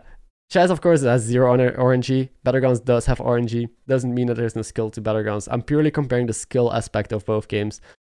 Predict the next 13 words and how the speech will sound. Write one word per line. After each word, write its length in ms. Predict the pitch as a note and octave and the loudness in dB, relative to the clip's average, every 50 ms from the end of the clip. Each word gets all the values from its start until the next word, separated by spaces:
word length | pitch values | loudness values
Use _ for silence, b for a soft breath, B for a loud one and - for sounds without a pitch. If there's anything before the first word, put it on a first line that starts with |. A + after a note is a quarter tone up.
| _ _ _ | _ _ _
Because 280 | _ - - A#2+ A2 A#2+ | _ -4 -2 -2 -2 -2
in 60 | A#2+ | -2
chess, 340 | - - F#3 G3+ G#3+ G3 - | 0 2 2 2 2 0 -2
you 100 | C3+ C3+ | -6 -6
clearly 300 | - - C#3+ D3 D3 C#3+ | -4 -2 0 0 2 2
have, 160 | C3+ C3 A#2+ | 0 0 0
like, 140 | C3 B2+ B2+ | -2 -4 -6
an 80 | A#2+ - | -6 -2
early, 320 | C3+ C#3 D#3 E3 E3 E3 D3 | 2 2 4 4 4 4 2
mid, 360 | B2 A#2+ A#2+ B2+ C3+ C3+ - - - | 0 2 4 4 4 4 2 -2 -4
and 160 | A#2+ A#2 A#2 | -2 0 2
late 220 | A#2+ A#2+ B2 A#2 | 2 2 0 0
game. 260 | A#2 A2+ G#2+ - G#2+ | -2 -4 -4 -6 -8